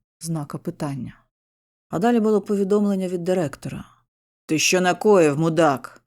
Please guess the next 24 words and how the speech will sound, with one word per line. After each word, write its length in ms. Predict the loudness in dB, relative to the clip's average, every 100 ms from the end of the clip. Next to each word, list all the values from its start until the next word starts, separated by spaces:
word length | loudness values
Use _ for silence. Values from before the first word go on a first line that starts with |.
| _ _ _ _ _
Аудитори 580 | -2 0 0 0 0 2
визнали 480 | 2 0 0 0 -2
три 220 | 0 0
надані 380 | 0 0 -2 -4
угоди 380 | -2 -2 -2 -4
провальними, 800 | -4 -4 -4 -4 -6 -10 -12 -20 _
а 180 | -8 -6
за 160 | -4 -4
останню 480 | -4 -2 -2 -2
наклали 440 | -6 -6 -6 -4 -4
такі 320 | -6 -6 -6
штрафні 440 | -6 -10 -8 -8
санкції, 680 | -6 -6 -6 -10 -14 -14 -14
що 240 | -14 -10 -8
залишалося 640 | -6 -6 -4 -4 -4 -8
тільки 280 | -10 -8 -10
продати 480 | -6 -4 -2 -4 -6
машину 580 | -6 -6 -4 -4 -4 -10 _ _ -8
і 80 |
закласти 520 | -6 -4 -6 -6 -8 -6
будинок 480 | -4 -2 -2 -4
для 140 | -10 -14
покриття 440 | -10 -12 -8 -10
компенсації. 960 | -8 -10 -10 -8 -10 -10 -10 -10 -14